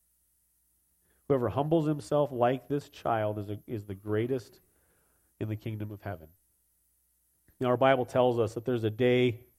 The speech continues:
coming, we sang about it this morning, when every knee will bow to Jesus as Lord, and every tongue will confess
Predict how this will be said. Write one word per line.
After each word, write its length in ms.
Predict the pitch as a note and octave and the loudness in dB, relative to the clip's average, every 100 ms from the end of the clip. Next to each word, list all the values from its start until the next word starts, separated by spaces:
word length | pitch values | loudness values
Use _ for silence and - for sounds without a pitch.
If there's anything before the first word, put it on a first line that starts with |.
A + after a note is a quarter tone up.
| _ _ _ | _ _ _
coming, 320 | - C3 A#2 | -4 -2 -2
we 120 | A#2 | -4
sang 260 | A2 B2 B2 | -6 -6 -6
about 240 | B2 B2 | -2 -2
it 80 | A#2 | -4
this 220 | A2+ - | -8 -8
morning, 300 | B2+ B2 A2 | -6 -4 -6
when 320 | G#2 G#2+ G#2 G#2+ _ _ _ _ _ _ _ - | -4 -4 -6 -12 _ _ _ _ _ _ _ -2
every 260 | C3+ B2+ | 0 0
knee 200 | A#2+ A#2+ | -2 -4
will 140 | A#2 A2 | -4 -4
bow 380 | G#2+ F#2 F#2 F#2 _ _ _ _ _ _ | -4 -6 -8 -12 _ _ _ _ _ _
to 80 | G2+ | -12
Jesus 500 | G#2 G#2 G#2+ G#2 A2+ | -6 -6 -6 -8 -10
as 80 | |
Lord, 300 | G#2 F#2+ F#2 | -10 -8 -8
and 100 | F2+ | -4
every 260 | G2 A#2 A#2+ | -2 -2 -2
tongue 300 | A2+ A#2+ A2+ | -4 -8 -6
will 120 | A2 | -10
confess 580 | - A2 - F2+ E2+ | -10 -12 -10 -10 -12